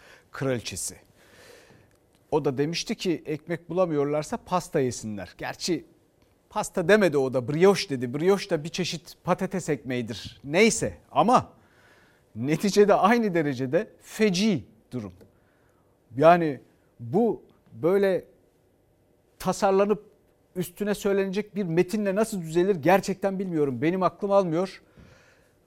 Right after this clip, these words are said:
A-, yani bu, bu, bu nasıl, e, e, olabilir? Ve bunun üstüne,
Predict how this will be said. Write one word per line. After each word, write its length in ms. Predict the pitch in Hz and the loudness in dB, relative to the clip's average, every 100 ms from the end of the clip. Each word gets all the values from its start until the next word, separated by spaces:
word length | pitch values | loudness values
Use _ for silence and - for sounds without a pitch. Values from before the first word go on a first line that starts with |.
| _ - | _ -4
A-, 120 | 151 - | -2 4
yani 380 | 170 185 185 151 | 6 6 4 0
bu, 220 | 185 160 | 0 0
bu, 160 | 175 | -4
bu 160 | 170 180 | -2 2
nasıl, 400 | 185 - 247 196 - _ - | 2 2 2 0 -6 _ -12
e, 40 | |
e, 100 | 147 110 120 123 127 135 - - | -10 -10 -14 -16 -16 -16 -12 4
olabilir? 840 | 196 220 170 160 170 - - _ _ _ _ _ _ _ _ _ _ _ _ _ _ - 113 | 8 8 8 4 -2 -4 -20 _ _ _ _ _ _ _ _ _ _ _ _ _ _ -20 6
Ve 220 | 175 202 | 8 8
bunun 180 | 226 233 | 6 0
üstüne, 600 | 226 - 226 170 170 | -4 -6 -2 0 -2